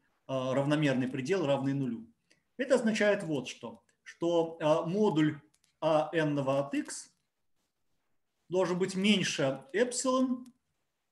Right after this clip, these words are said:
при всех x, принадлежащих d, и всех номерах n, больше либо равных некоего начального номера, зависящего от эпсилон. То есть какое бы я малое эпсилон не загадал бы,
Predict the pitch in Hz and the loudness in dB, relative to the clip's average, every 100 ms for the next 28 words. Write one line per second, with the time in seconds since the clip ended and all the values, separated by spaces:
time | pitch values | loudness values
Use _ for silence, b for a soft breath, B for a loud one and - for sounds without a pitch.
0 | _ _ 170 202 226 247 240 - - _ | _ _ -6 0 2 2 2 -4 -20 _
1 | - - 190 180 139 - - _ _ _ | -16 -10 0 0 0 -8 -20 _ _ _
2 | _ _ _ _ _ _ _ 180 160 - | _ _ _ _ _ _ _ -6 -6 -6
3 | - - _ 147 147 147 135 139 123 - | -12 -16 _ -2 0 0 0 0 0 -6
4 | 127 117 143 247 277 254 - _ _ _ | -8 -4 -2 0 -2 -6 -16 _ _ _
5 | _ _ 170 214 262 - - - - _ | _ _ -4 0 0 -2 -12 -20 -20 _
6 | - - 185 214 - - - - - - | -14 -6 -2 -2 -4 -14 -20 -20 -20 -20
7 | - - - 151 160 160 147 131 - 175 | -20 -20 -4 -2 2 4 4 2 -6 0
8 | 220 254 233 143 185 190 170 139 147 185 | 6 6 4 0 2 2 0 0 4 4
9 | 165 - 151 156 151 135 139 151 135 127 | 2 0 -2 0 0 2 2 2 2 2
10 | 127 151 160 131 127 127 123 - 123 123 | 0 0 -2 -2 -2 -4 -6 -8 -6 -6
11 | 120 107 - - 98 - - _ _ _ | -8 -12 -14 -16 -18 -20 -20 _ _ _
12 | _ _ _ _ - 135 170 190 202 156 | _ _ _ _ -8 0 2 6 8 8
13 | 165 170 170 156 139 185 156 - 135 131 | 6 8 8 8 4 2 -2 -2 -4 -4
14 | 131 131 135 160 240 285 247 262 262 | -2 -4 -2 0 2 2 2 -2 -4